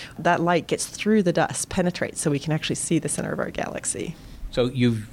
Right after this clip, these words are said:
Speaker 2: used an infrared telescope to actually see stars that are very near the center?
Speaker 1: Yes, we've used an infrared telescope to see right down to the center of our galaxy.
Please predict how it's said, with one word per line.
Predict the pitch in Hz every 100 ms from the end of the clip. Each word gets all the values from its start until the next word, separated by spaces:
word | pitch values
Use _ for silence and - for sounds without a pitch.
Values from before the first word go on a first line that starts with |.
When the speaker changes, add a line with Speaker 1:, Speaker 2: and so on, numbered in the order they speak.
| - -
Speaker 2:
used | 120 110 -
an | 113 107 117
infrared | 143 143 147 147
telescope | 156 160 165 170
to | 135 117
actually | 117 120 110
see | 151
stars | - 143 135
that | 123
are | 104
very | 95 147 147
near | 143
the | 131
center? | - 143 208 247 - - - - - -
Speaker 1:
Yes, | 190 190
we've | 196 170
used | 175 180 180 170
an |
infrared | 175 226 214 208
telescope | 196 170 - 131 -
to | 135
see | - 156 139
right | 127 135 165 196 196
down | 175 147
to | 131
the | 147
center | 165 151
of | 147
our | 139
galaxy. | 139 - - - - -